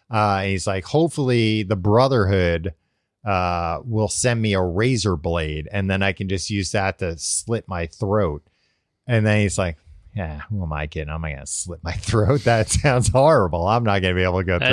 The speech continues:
Speaker 2: just
Speaker 1: with that."
Speaker 2: thought of doing that.
Speaker 1: Yeah. Oh,
Speaker 2: I don't
Speaker 1: yeah.
Speaker 2: wanna do that.
Speaker 1: I, when I was reading this, I was thinking about, like, all right, if, like, the, you know, facing the worst possible, uh, thing,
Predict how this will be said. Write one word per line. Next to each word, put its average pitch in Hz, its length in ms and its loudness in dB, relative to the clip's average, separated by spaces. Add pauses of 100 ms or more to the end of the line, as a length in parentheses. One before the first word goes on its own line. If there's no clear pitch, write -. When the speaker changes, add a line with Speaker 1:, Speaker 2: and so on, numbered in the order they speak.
Speaker 2:
just - 60 2
Speaker 1:
with 87 60 -4
that." 127 180 4
Speaker 2:
thought 127 100 0 (100)
of 117 60 -4
doing 120 260 0
that. 117 300 -2 (320)
Speaker 1:
Yeah. 131 420 6
Oh, - 100 2
Speaker 2:
I - 120 8
don't 160 80 8
Speaker 1:
yeah. 254 120 6
Speaker 2:
wanna 135 140 2
do 117 140 0
that. 131 220 0
Speaker 1:
I, 175 140 4
when 151 220 4
I 165 140 4
was 135 180 4
reading 170 400 6
this, 98 220 2
I 120 80 6
was 117 200 2
thinking 151 400 0
about, 92 380 -2
like, 90 300 -4
all 156 160 4
right, 98 420 0
if, 131 240 2
like, 123 300 0
the, 117 220 2 (240)
you 120 200 2
know, 87 80 -4
facing 185 580 0
the 135 100 6
worst 127 520 2
possible, 101 920 -2 (260)
uh, 101 500 0 (200)
thing, 82 440 0